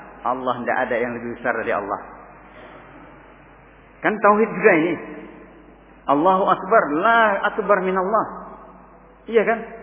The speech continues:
Tauhid ini kan? Tauhid. Tidak ada yang lebih besar dari Allah. Sebesar apapun dosa kita, ampunan Allah lebih besar. La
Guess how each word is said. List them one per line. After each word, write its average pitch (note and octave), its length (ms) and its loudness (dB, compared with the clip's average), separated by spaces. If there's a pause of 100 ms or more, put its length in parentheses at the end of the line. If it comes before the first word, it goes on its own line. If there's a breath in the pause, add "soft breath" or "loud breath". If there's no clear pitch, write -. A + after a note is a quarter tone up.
(140)
Tauhid G#3+ 320 0
ini G3 160 -2
kan? A3 160 -4 (560)
Tauhid. A3 560 -4
Tidak F3 220 -2
ada A3 180 -2
yang G#3+ 80 -6
lebih G#3 160 -6
besar G#3 400 -8
dari F#3+ 160 0
Allah. F3 320 -6 (480)
Sebesar F#3 480 2
apapun A3 320 -2
dosa G#3+ 240 4
kita, G3+ 200 -2 (200)
ampunan E3 420 0 (140)
Allah A#2 120 -4 (120)
lebih D#3 160 -4
besar. G3 220 -4 (2500)
La F3 160 6